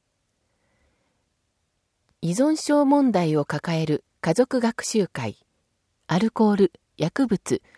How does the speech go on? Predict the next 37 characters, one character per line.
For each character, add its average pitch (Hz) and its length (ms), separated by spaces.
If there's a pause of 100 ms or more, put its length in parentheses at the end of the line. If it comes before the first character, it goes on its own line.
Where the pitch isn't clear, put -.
(240)
ギ 220 100
ャ 294 60
ン 269 80
ブ 190 100
ル 151 160
依 143 80
存 233 240
症 226 240
な 226 120
ど 170 100
の 139 120
問 196 240
題 202 160
で 180 140
悩 190 280
ん 220 100
で 170 80
い 131 80
る 123 100
ご 131 160
家 190 140
族。 - 320 (760)
専 285 300
門 285 200
家 277 120
な 277 140
ど 208 120
を 165 100
囲 185 300
ん 175 60
だ 165 160
グ 156 160
ル 233 100
ー 269 80
プ - 140
相 214 240
談。 117 260